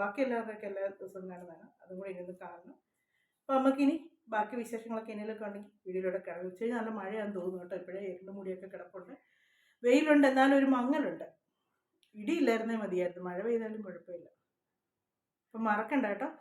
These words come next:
ആദ്യമായിട്ട് കാണുന്നവരാണെങ്കിൽ വീഡിയോ കണ്ട് ഇഷ്ടപ്പെടുവാണെങ്കിൽ സബ്സ്ക്രൈബ് ചെയ്തേക്കണേ, അതുപോലെ ലൈക്ക് ചെയ്യുക, കമന്റ് ചെയ്യുക കേട്ടോ. അഭിപ്രായങ്ങളൊക്കെ പറയാൻ മറക്കരുതേ. അപ്പം നമുക്ക് ബാക്കി കുഞ്ഞു വിശേഷങ്ങളൊക്കെ ഉണ്ടെങ്കിൽ അതും കൂടി വീഡിയോ ഉൾപ്പെടുത്തിയായിരിക്കും, അല്ലെങ്കിൽ ഒരു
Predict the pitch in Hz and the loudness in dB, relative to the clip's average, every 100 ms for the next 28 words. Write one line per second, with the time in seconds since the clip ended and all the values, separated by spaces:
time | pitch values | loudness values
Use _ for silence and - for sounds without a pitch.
0 | - 180 185 208 226 277 214 196 220 208 | -10 -6 -4 0 0 0 -2 -4 -4 -4
1 | 185 196 311 - 190 185 185 190 185 - | -6 -8 -10 -10 -6 -2 -2 -2 -8 -12
2 | 202 202 190 190 190 247 - 185 - 202 | -12 -6 -6 -6 -10 -12 -12 -16 -12 -12
3 | 196 180 180 - 247 - 185 180 180 180 | -4 -4 -4 -8 -12 -8 -4 -4 -2 -2
4 | 170 - 233 294 202 180 180 165 - - | -4 -4 -8 -6 -6 -8 -10 -12 -12 -10
5 | 262 - _ _ _ _ - 220 254 269 | -10 -12 _ _ _ _ -8 -2 6 6
6 | 277 269 269 254 262 233 254 220 175 - | 8 4 2 2 2 2 -2 -4 -6 -8
7 | _ _ _ _ _ - 185 185 190 185 | _ _ _ _ _ -10 -6 -6 -4 -4
8 | 185 240 233 247 247 254 254 254 254 240 | -6 -6 -2 -2 0 -2 -2 -4 0 0
9 | 247 294 214 214 214 202 202 196 190 202 | 2 0 0 0 -2 -2 -4 -6 -10 -4
10 | 185 180 190 180 196 196 | -4 -2 -6 -6 -10 -10